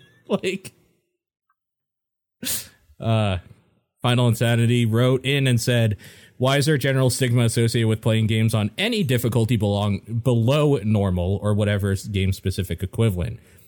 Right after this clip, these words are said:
I'm sure I'm not alone in seeing people say, 'Blank game is too hard,'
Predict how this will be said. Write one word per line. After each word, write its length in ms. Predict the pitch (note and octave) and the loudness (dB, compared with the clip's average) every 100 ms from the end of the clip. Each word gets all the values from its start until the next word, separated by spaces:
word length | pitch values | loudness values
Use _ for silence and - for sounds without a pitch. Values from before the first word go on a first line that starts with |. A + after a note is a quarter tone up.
| _ A#2 | _ -2
I'm 100 | A#2 | 0
sure 160 | G#3+ | 2
I'm 80 | A3 | 2
not 140 | F3+ | 2
alone 300 | C#3 A#2+ A#2 | 2 2 2
in 80 | A2+ | 2
seeing 260 | - A2+ G#2+ | 0 0 0
people 300 | A2 G#2 G#2 | 0 0 -2
say, 260 | - F#2 | 0 -2
'Blank 320 | G2 E3 G3+ D#3+ | -2 0 0 0
game 220 | C3+ A2 | 2 0
is 100 | - | 0
too 180 | G2+ F2+ | -4 -4
hard,' 360 | F2 F2 G2+ | -2 -2 -2